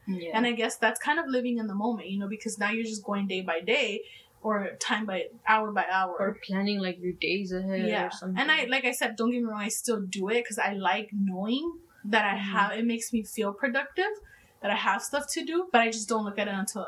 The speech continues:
Speaker 2: it's done.
Speaker 1: Yeah. That's why I don't plan. <laughs> I just go with the flow.
Speaker 2: Yeah.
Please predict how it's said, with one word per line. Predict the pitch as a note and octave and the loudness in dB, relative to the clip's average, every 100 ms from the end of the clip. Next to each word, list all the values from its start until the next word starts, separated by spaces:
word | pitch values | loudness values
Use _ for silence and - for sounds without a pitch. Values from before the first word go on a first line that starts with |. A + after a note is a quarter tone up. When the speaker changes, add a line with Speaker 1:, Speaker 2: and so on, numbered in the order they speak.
| - | -8
Speaker 2:
it's | - G3 | -4 -4
done. | - - G3 | -2 -4 -4
Speaker 1:
Yeah. | - - - F3 - - | -4 -4 -6 -10 -10 -2
That's | G#3+ G#3 | 0 2
why | B3+ | 0
I | |
don't | G#3+ F#3+ | 0 -2
plan. | F3+ E3+ E3+ - _ - - | -4 -4 -8 -20 _ -14 -6
<laughs> | D4+ - - - | -6 -6 -8 2
I | C4+ | 4
just | C4 D4 A3+ | 4 2 2
go | A3+ C4+ G#3+ | 6 6 6
with | G#3 | -4
the | G3 | -2
flow. | D#3+ D#3+ E3 _ | 0 0 0 _
Speaker 2:
Yeah. | A3 G3 - | -6 -4 -6